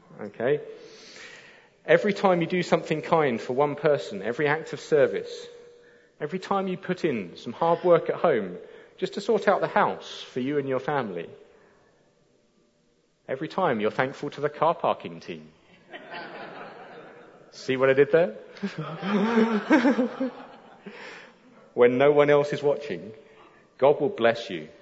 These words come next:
Okay? His heart is to look for what you do well and to reward you in it. Okay? He is a generous God who rewards freely. Okay?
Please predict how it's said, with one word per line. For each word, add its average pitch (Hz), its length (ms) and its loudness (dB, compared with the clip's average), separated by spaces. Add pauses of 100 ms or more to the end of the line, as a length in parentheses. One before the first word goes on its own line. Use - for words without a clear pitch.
(1400)
Okay? 110 360 -4 (380)
His 127 140 -2
heart - 460 2 (180)
is 143 200 -8
to 127 60 -8
look 147 200 2
for 135 140 -4
what 147 200 2
you 143 120 -6
do 143 180 -4
well 107 460 4 (520)
and 104 140 -10
to 110 140 -8
reward 110 440 -2
you 104 140 -6
in 85 140 -6
it. - 220 -16 (880)
Okay? 110 340 -4 (1800)
He 113 100 -6
is 110 120 -4
a 107 100 -2
generous 120 500 -2
God 113 400 0 (360)
who 107 60 -10
rewards 107 480 -2
freely. 95 560 -6 (560)
Okay? 123 540 -6